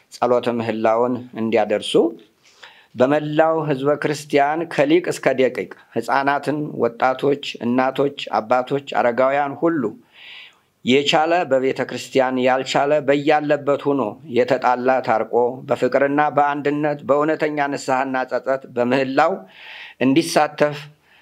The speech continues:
በማ-፣ በማዕከል የሚደረገው ጸሎት፣ ጸሎተ ምህላ በብፁዕ ቅዱስ ፓትርያርክ መሪነት የቅዱስ ሲኖዶስ አባላት በተገኙበት በመንበረ ፓትርያርክ ቅድስተ ቅዱሳን ድንግል ማርያም ገዳም ሆኖ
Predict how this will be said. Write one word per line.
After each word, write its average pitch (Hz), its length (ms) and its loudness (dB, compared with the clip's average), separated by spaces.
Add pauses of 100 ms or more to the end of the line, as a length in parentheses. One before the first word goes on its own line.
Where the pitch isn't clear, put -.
(160)
በማ-፣ 127 320 2
በማዕከል 135 680 0
የሚደረገው 135 760 0
ጸሎት፣ 143 400 -2 (160)
ጸሎተ 127 420 0
ምህላ 123 320 -2 (120)
በብፁዕ 123 420 0
ቅዱስ 120 320 -2
ፓትርያርክ 123 600 0 (600)
መሪነት 131 600 0 (180)
የቅዱስ 120 400 -2
ሲኖዶስ 120 400 0
አባላት 117 420 2
በተገኙበት 113 840 -2 (100)
በመንበረ 135 600 0
ፓትርያርክ 123 640 0
ቅድስተ 120 400 -4
ቅዱሳን 117 460 -2
ድንግል 113 280 -2
ማርያም 113 400 0
ገዳም 117 340 0
ሆኖ 120 180 -2